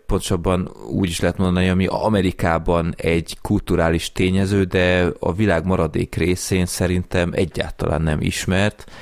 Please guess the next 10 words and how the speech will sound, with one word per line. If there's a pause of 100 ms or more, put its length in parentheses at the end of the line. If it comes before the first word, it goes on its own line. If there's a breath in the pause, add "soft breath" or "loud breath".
(480 loud breath)
Például,
ö, (300)
Jennifer
Lopez
legelső
áttörése, (340 loud breath)
mint
filmszerep,
a
Selena